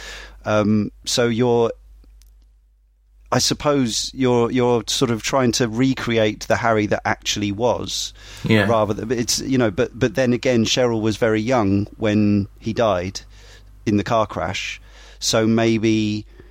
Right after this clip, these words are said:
Speaker 1: she's extrapolating, you know, so there could be the idea that she's deliberately making him out to be a worse person than he was to make the grief easier to deal with.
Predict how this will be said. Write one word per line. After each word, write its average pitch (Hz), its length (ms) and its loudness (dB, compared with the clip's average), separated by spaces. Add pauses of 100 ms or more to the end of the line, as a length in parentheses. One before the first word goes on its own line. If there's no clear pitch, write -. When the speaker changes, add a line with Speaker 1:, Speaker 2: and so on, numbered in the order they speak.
(420)
Speaker 1:
she's 120 420 2
extrapolating, 104 1000 -2 (120)
you 107 80 -2
know, 104 160 2
so 113 180 0
there 107 140 0
could 104 160 -6
be 107 80 0
the 104 140 0
idea 104 320 2
that 104 140 -2
she's 107 220 -2
deliberately 120 600 0
making 113 460 2
him 107 400 2 (340)
out 113 180 -2
to 113 100 -6
be 113 100 2
a 110 60 4
worse 110 300 0
person 113 340 0
than 110 100 2
he 110 60 4
was 113 300 0
to 110 100 -2
make 110 200 2
the - 60 -10
grief 123 340 -2
easier 123 260 0
to 117 140 -4
deal 139 240 2
with. - 280 -4